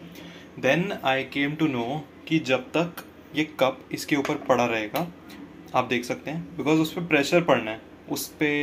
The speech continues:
जो भी बटन है उसको दबा होना चाहिए। तो जब तक ये कप इस पे पड़ा रहेगा, ये मग इस पे पड़ा रहेगा, light जलती रहेगी, which means it is in progress। तो अभी इसका इतना weight नहीं है, तो हम इसके अंदर थोड़ा सा अपना material डाल देते हैं।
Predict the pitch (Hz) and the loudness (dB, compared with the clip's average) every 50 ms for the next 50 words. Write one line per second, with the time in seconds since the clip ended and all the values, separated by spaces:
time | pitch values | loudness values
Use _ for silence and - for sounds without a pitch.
0 | 143 139 135 143 160 156 135 127 123 139 131 127 156 185 170 - - 170 - 131 | 0 -2 0 0 4 4 4 4 4 2 0 0 -2 -4 -4 0 0 2 4 4
1 | 117 123 131 120 113 107 110 107 104 110 113 113 117 117 - - - - - - | 6 6 6 4 4 0 -4 -8 -8 -8 -8 -6 -8 -10 -10 -12 -14 -14 -14 -14
2 | - - - - 139 131 131 135 135 - - 156 156 156 - 170 170 165 - - | -16 -18 -8 -6 -2 2 2 2 2 2 0 0 0 2 2 2 0 0 -2 -8
3 | - - - - - - - - - - - - - - - 151 156 156 - - | -18 -20 -20 -20 -20 -20 -20 -20 -20 -20 -20 -20 -16 0 4 4 4 4 0 -8
4 | - - 156 135 - - - 156 147 - - 131 123 123 123 120 117 110 110 117 | -14 -10 -8 -8 -8 -4 -2 -2 0 4 4 4 6 6 4 4 2 0 0 0
5 | 123 139 143 131 120 120 123 123 135 131 - - 147 - - 123 120 120 113 113 | -2 0 0 2 2 2 2 2 0 -2 -2 -2 -2 0 2 2 2 2 0 -2
6 | 113 110 113 135 165 175 - - - - - - - 135 123 123 131 135 131 120 | -4 -4 -4 -4 -4 -4 -6 -12 -18 -20 -20 -12 -2 2 4 4 4 4 2 0
7 | 123 120 117 120 123 120 120 117 113 135 156 139 131 123 - - 123 127 151 175 | 0 0 0 -2 -2 -2 0 0 2 2 2 2 2 -2 -4 -4 -4 -2 0 0
8 | 190 185 - - - - 135 131 135 131 120 123 131 131 131 120 120 120 117 107 | -2 -2 -6 -8 -4 -2 -2 0 0 0 -2 -2 -4 -6 -6 -6 -4 -4 -4 -4
9 | 104 - 117 147 175 175 - - - - - - - - - - - - - - | -4 -4 -4 -4 -4 -4 -6 -12 -14 -16 -18 -20 -20 -20 -20 -20 -20 -16 -8 -6
10 | 123 117 117 117 117 120 127 - 120 120 131 139 143 147 151 143 143 - - 143 | -4 -2 -2 0 -2 0 0 0 0 2 2 2 2 2 0 -2 -4 -2 -2 -2
11 | 135 131 - 147 143 123 123 120 131 131 131 151 135 131 135 156 156 156 156 139 | -2 0 -2 -4 -4 -2 0 2 2 2 0 -2 -4 -2 -2 -2 -2 -2 -2 -2
12 | 123 123 123 - - 135 135 131 - 135 131 131 135 147 139 135 135 135 - - | -2 -6 -6 -6 -6 -6 -6 -6 -4 -2 -2 -2 0 2 4 4 2 2 -2 -10
13 | - - 131 131 127 127 120 120 131 123 120 131 139 135 131 117 117 117 117 113 | -14 -6 -4 -2 -2 -2 -2 -4 -4 -4 -2 -2 0 2 2 2 2 0 -4 -6
14 | - - 123 131 165 170 | -6 -6 -4 -4 -4 -6